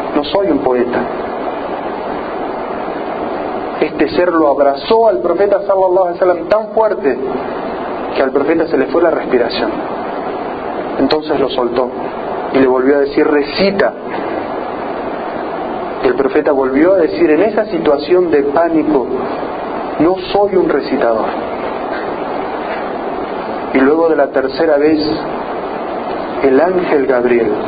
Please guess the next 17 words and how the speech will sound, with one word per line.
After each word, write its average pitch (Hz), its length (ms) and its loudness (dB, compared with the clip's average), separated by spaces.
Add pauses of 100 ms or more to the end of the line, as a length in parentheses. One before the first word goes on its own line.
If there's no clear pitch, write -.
(1300)
que 131 80 2
había 143 280 2
tomado 135 640 2
la 117 120 2 (120)
forma 160 360 2
de 151 160 4
esta 156 160 0
persona, 123 480 -2 (1800)
le 139 120 4
transmitió 135 760 2
la 147 100 4
revelación 131 720 4
de 131 80 4
los 120 100 2
primeros 139 440 2 (100)
siete 165 300 4
versículos 127 720 2